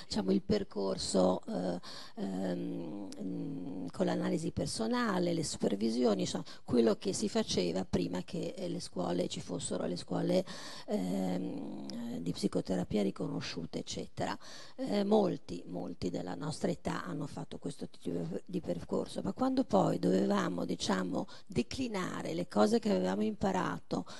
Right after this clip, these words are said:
nei contesti testi, nel contesto pubblico io sono anche un'assertrice del,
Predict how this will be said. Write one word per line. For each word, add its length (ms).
nei 180
contesti 220
testi, 640
nel 120
contesto 480
pubblico 520
io 200
sono 260
anche 200
un'assertrice 920
del, 260